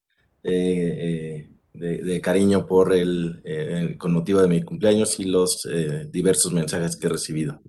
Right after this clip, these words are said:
Muchas gracias a todos. Eh, dicho esto, eh, me gustaría fijar postura sobre el presente proyecto,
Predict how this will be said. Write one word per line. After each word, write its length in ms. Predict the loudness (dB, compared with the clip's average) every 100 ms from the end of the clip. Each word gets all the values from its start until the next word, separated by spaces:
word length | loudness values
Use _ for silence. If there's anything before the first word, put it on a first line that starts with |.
| _ -20 _ _
Muchas 260 | 0 2
gracias 240 | 4 2 2
a 100 | -2
todos. 420 | -2 -2 -6 -12 _ _ _ _
Eh, 180 | 6 8
dicho 320 | 8 10 10
esto, 440 | 10 8 2 2
eh, 180 | -4 -6
me 100 | -6
gustaría 720 | -10 -4 -2 4 4 4 0 _ _
fijar 320 | -18 -4 -4 0
postura 500 | -4 -2 0 2 2
sobre 300 | 0 -2 -2
el 120 | -4
presente 400 | -6 -4 -2 -2
proyecto, 720 | 2 6 6 6 2 0 0